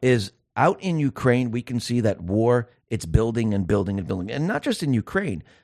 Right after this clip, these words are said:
We could see it with North Korea. We could see it out in Africa. And we can see it in all different places. And right now, out in Ukraine, Zelensky says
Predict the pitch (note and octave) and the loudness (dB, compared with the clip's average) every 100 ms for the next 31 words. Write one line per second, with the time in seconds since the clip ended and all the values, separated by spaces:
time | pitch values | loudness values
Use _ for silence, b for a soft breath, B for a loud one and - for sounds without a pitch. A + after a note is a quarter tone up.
0 | b F3 F#3 D3+ D#3 D3+ - G#2+ A2 - | b -6 -6 -4 0 0 2 2 0 0
1 | A2+ B2 D#3+ C3 G#2+ G2 A#2 A#2+ - A2+ | -2 0 2 -2 -6 -6 -2 -4 -2 -2
2 | G#2 G2+ F2+ - G#2 - D3 D#3+ E3 b | -2 -6 -6 -4 -4 -4 0 2 0 b
3 | b b - B2+ B2+ C3+ C#3 A#2+ G3+ G3 | b b -2 0 0 0 0 0 2 2
4 | B2+ C3+ C3+ C#3 C3 B2+ A#2 G#2+ B2 C#3 | 2 0 2 2 2 2 2 2 2 2
5 | B2+ F2 - - _ _ _ _ - C#3 | 2 -6 -10 -18 _ _ _ _ 0 2
6 | B2+ E3+ D3 E3+ D3 D#3+ E3+ F3 D3+ C3 | 2 -2 0 0 0 -2 -4 -4 -4 -4
7 | - - E3+ D#3+ B2 G#2+ A2+ F3 G3 - | -6 -2 0 2 0 -2 -2 -4 -6 -8
8 | B2+ A2 - G#2 F#2+ F2+ | -6 -6 -2 0 0 -2